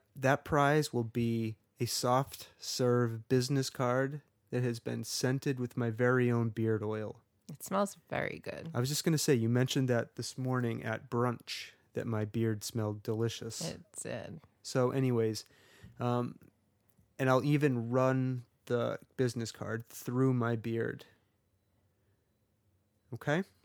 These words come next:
Speaker 2: Great.
Speaker 1: All right, so that's the, that's the contest and the giveaway we're doing. So, um, if you listen to the show and you like it and you wanna win the prize,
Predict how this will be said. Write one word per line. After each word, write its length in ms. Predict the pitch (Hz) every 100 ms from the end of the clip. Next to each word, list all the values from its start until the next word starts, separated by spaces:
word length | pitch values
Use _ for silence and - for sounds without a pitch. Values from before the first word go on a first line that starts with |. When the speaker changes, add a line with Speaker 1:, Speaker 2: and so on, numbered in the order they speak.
| _
Speaker 2:
Great. 240 | - - - _ _ _ _ _ _ _ _ _ - - 135
Speaker 1:
All 60 |
right, 180 | 120 117
so 100 | -
that's 240 | 135 147
the, 220 | - 160 147
that's 280 | 135 135
the 120 | - 143
contest 680 | 147 131 127 135 123 -
and 120 | 123 117
the 40 |
giveaway 460 | 117 123 117 117 110
we're 120 | 110
doing. 400 | 110 110 110 117
So, 380 | - 120 117 120 _ _ - _ _ _
um, 420 | 123 120 123 123 117 _ _ _ _ _ _ _
if 120 | 131
you 80 | 143
listen 280 | 143 165 165
to 80 | 151
the 80 | 151
show 340 | - 143 139
and 100 | 123
you 80 | 117
like 300 | 120 120 -
it 100 | 117
and 100 | 117
you 100 | 117
wanna 240 | 123 117
win 360 | 120 117 120 120
the 80 | 120
prize, 640 | - 113 113 110 110 -